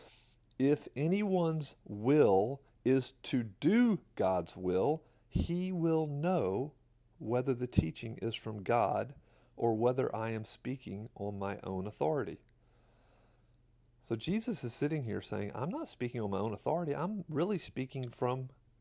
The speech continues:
God's authority, what he's telling me to do. And to all of you listening," Jesus is saying, "if your intention is to obey,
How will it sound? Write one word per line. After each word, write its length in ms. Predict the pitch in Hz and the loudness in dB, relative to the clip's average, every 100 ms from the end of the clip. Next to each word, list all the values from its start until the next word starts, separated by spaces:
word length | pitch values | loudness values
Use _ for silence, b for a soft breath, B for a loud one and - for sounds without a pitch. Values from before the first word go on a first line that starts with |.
| _ _ _ | _ _ _
God's 360 | 135 180 185 113 | -8 -8 -6 -8
authority, 420 | - 92 85 87 | -2 0 0 -2
what 200 | 110 - | -4 -4
he's 260 | 170 185 | -6 -6
telling 260 | - 120 95 | -6 -6 -2
me 80 | 92 | -2
to 100 | 90 | 0
do. 300 | 95 135 165 - | 0 -2 -4 -8
And 460 | 165 214 165 139 165 B B B B B _ _ _ _ _ _ _ _ - | -4 0 0 -2 -6 B B B B B _ _ _ _ _ _ _ _ -4
to 180 | 139 120 | -2 2
all 360 | 120 127 160 | 4 6 6
of 100 | 175 | 2
you 180 | 151 165 | 0 -2
listening," 920 | 147 147 214 - - 98 95 147 175 165 - _ _ _ | 0 2 2 0 -4 -4 -2 -4 -6 -10 -16 _ _ _
Jesus 460 | - 107 107 110 101 | -10 -6 -6 -6 -4
is 140 | 101 | -4
saying, 480 | - 107 95 131 170 B B B B - | -2 0 0 0 -4 B B B B -4
"if 240 | 127 - | -2 -2
your 380 | 107 131 214 247 | -2 2 2 0
intention 840 | 214 160 - 170 165 - 92 98 - | -4 -4 -2 -2 -2 -4 -8 -8 -4
is 280 | 113 110 - | -2 -2 -6
to 360 | - 117 107 - | -4 -2 -2 0
obey, 800 | 107 95 92 117 107 90 95 143 | 0 0 0 2 2 0 -6 -8